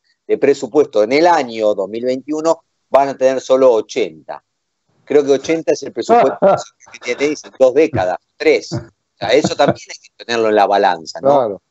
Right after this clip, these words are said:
Speaker 1: Esos doce top ten argentinos, ¿cuánto vale, eh, en comparación a las grandes potencias, en las cuales nosotros no te-, no podemos ni discutir?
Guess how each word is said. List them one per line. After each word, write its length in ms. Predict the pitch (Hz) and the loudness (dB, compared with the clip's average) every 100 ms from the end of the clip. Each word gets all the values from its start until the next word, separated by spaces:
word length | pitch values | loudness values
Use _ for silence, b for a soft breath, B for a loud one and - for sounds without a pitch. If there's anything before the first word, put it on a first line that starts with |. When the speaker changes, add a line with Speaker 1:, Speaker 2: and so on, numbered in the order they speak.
| - | -4
Speaker 1:
Esos 240 | 147 139 | -2 -2
doce 320 | 101 87 - - _ | -6 -8 -8 -12 _
top 140 | 147 - | -6 0
ten 180 | 156 156 | 0 2
argentinos, 880 | 131 - 113 110 104 90 90 95 _ _ _ - | 0 -2 -8 -6 -8 -6 -8 -10 _ _ _ 2
¿cuánto 540 | 190 240 214 - 156 | 2 4 0 2 4
vale, 440 | 123 98 82 80 _ _ - _ _ _ _ - | 4 0 -4 -14 _ _ -20 _ _ _ _ -14
eh, 380 | 101 92 92 | -10 -10 -8
en 60 | 110 | -2
comparación 640 | 123 113 127 127 - 170 151 | -2 0 0 0 0 -2 2
a 40 | |
las 120 | 127 | 2
grandes 300 | 147 160 151 - | 2 2 2 0
potencias, 420 | 131 196 226 175 | -2 0 -2 -2
en 60 | |
las 60 | 135 | 0
cuales 160 | 135 139 | 0 0
nosotros 240 | 139 196 | 0 0
no 120 | 156 | 0
te-, 140 | 156 160 | -4 -2
no 140 | 156 | 0
podemos 240 | 175 175 | 2 2
ni 80 | 151 | 0
discutir? 580 | 131 - 123 233 196 | -4 -4 -8 -4 -4